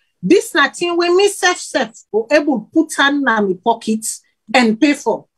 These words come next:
Because I believe in this. I no, I no, I no, I no need donor for can pay for this."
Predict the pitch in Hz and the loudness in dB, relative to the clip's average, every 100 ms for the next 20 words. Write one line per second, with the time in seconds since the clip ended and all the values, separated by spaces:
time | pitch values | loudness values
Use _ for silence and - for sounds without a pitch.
0 | _ - 247 269 330 294 226 220 254 302 | _ 0 0 2 2 2 -2 -2 0 0
1 | 254 202 202 180 - 254 311 - 240 294 | 0 -4 -4 -4 0 4 2 2 -2 -2
2 | 311 254 247 302 302 254 294 311 311 254 | -2 -4 -2 -2 -2 -2 2 2 2 0
3 | 180 285 294 208 180 - 208 214 214 202 | -2 0 0 -2 -4 -2 -2 0 -2 -2
4 | 180 175 160 | -2 0 -2